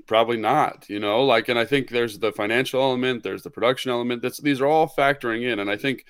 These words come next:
ultimately this is a good decision. And I, and I know, and I don't like talking about players' money on podcasts because it is their livelihood. It is their thing. I don't wanna, he deserves to get paid as much money as the N F L can afford to pay him.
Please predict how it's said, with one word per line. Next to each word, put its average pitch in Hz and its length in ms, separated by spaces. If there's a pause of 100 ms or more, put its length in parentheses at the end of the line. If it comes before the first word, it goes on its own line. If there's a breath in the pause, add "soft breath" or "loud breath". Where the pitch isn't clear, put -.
(340 soft breath)
ultimately 131 340
this 110 160
is 113 100
a 113 60
good 110 160
decision. 104 400
And 101 80
I, 104 80
and 110 180
I 110 60
know, 120 300
and 113 80
I - 20
don't 127 160
like 127 180
talking 117 360
about 104 260
players' 110 360
money 98 420 (280)
on 92 160
podcasts 90 640
because 98 280
it 104 120
is 110 240
their 107 180
livelihood. 101 480
It 95 100
is 101 120
their 98 160
thing. 98 260
I 98 60
don't 101 200
wanna, 101 260 (300 soft breath)
he 143 140
deserves 127 380
to - 60
get 117 160
paid 117 380 (280)
as 101 180
much 123 320
money 113 220
as 107 120
the 104 80
N 101 60
F 101 140
L 98 80
can 98 140
afford 92 280
to 82 60
pay 90 200
him. - 200